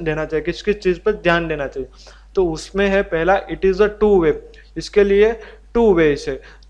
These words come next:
It involves active listening, it involves active listening।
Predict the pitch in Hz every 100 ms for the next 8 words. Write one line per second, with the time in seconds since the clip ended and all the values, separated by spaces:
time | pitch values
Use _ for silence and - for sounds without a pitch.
0 | - - - 196 220 - - - _ _
1 | - 165 170 180 202 208 - - - -
2 | 165 - - 202 214 208 - - _ _
3 | - - 147 151 185 160 127 - _ -
4 | 196 208 175 160 165 214 214 - 156 -
5 | 220 185 160 160 160